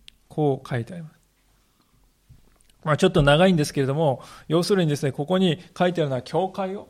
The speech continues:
つまり教会っていうのはさっきね、信仰者の集まりのことを教会って言う、言いましたね。ですから、私たちのことですよ。イエス様は私たちをシミとかシワとか、あるいはその他ね、汚れ全般、何一つない、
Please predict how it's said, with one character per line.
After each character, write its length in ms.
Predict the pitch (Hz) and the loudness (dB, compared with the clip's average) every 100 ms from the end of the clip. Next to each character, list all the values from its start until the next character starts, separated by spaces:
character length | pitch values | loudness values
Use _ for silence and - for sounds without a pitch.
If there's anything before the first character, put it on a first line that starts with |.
| - | -16
つ 100 | 170 | -10
ま 100 | 143 | -10
り 120 | 127 | -10
教 220 | - 156 | -8 -6
会 100 | 160 | -4
っ 40 | 165 | -4
て 80 | 175 | -4
い 20 | |
う 20 | |
の 40 | |
は 40 | 139 | -6
さ 120 | 156 | -8
っ 20 | |
き 100 | 151 | -8
ね、 100 | 147 | -10
信 220 | 180 156 | -8 -8
仰 160 | 156 165 | -6 -6
者 160 | 151 127 | -6 -6
の 160 | 123 | -8
集 120 | 123 156 | -6 -4
ま 100 | 190 | -2
り 80 | |
の 80 | 190 | -2
こ 140 | 160 160 | -4 -8
と 80 | |
を 20 | 170 | -6
教 180 | 151 | -8
会 180 | 143 147 | -4 -6
っ 20 | |
て 160 | 135 147 | -6 -8
言 140 | 160 | -8
う、 40 | 160 - | -8 -14
言 120 | 165 135 | -10 -8
い 20 | |
ま 100 | 143 | -8
し 80 | - | -8
た 80 | |
ね。 140 | 156 226 _ _ - | -12 -12 _ _ -10
で 100 | 156 | -4
す 20 | |
か 80 | 135 | -4
ら、 100 | - | -4
私 280 | 165 180 269 | -4 -4 -4
た 60 | |
ち 60 | 285 | -8
の 80 | 277 | -8
こ 80 | 147 | -8
と 80 | 131 | -12
で 60 | |
す 80 | - | -14
よ。 40 | _ _ _ _ _ _ - - - - - - _ _ - | _ _ _ _ _ _ -20 -20 -20 -20 -20 -20 _ _ -2
イ 60 | 185 | 0
エ 60 | |
ス 60 | - | 4
様 100 | 202 | 6
は 60 | |
私 280 | 165 165 226 | 6 4 0
た 140 | 285 240 | -2 -4
ち 120 | 175 | -2
を 100 | 160 | -2
シ 260 | - - 175 | -4 -6 -4
ミ 160 | 196 | -4
と 140 | 220 214 | -2 0
か 160 | 185 | 0
シ 240 | 156 - 156 | 0 -4 0
ワ 160 | 196 | 0
と 160 | 196 202 | 0 2
か、 240 | 170 139 | 4 4
あ 60 | 151 | 4
る 80 | 185 | 4
い 20 | |
は 100 | 156 | 2
そ 140 | - | 2
の 120 | 165 | -2
他 140 | 185 156 | 2 2
ね、 320 | 165 208 - - | 0 -4 -12 -8
汚 300 | 156 135 156 | -4 0 2
れ 160 | 165 | 2
全 240 | 131 143 151 | 0 -4 0
般、 260 | 160 135 - _ _ - - | 0 -2 -10 _ _ -16 -4
何 240 | 131 214 | 0 0
一 180 | 180 247 | 0 -4
つ 120 | 240 | -6
な 100 | 175 | -8
い、 100 | 117 | -8